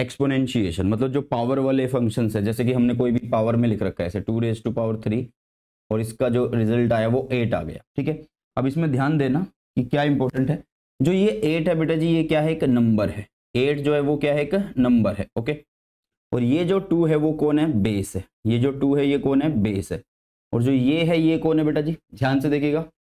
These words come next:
ये पावर रहने वाला है। तो इसका उल्टा करना अभी, ठीक है, इसका क्या करना है, उल्टा करना है, क्योंकि ये हमने क्या लिखा हुआ है, ये जो हमने लिखा है ये क्या है,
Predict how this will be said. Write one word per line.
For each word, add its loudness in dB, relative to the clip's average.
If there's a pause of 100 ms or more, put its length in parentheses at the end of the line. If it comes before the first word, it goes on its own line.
(160)
ये 2
पावर -2
रहने 0
वाला 0
है। -2
तो -8
इसका -2
उल्टा 0
करना 0
अभी, 0
ठीक -8
है, -4
इसका -4
क्या 0
करना 0
है, -8
उल्टा -2
करना -2
है, -4
क्योंकि -4
ये 0
हमने 0
क्या -2
लिखा -2
हुआ 0
है, -8 (540)
ये 0
जो 0
हमने 2
लिखा 0
है 0
ये 2
क्या -2
है, -4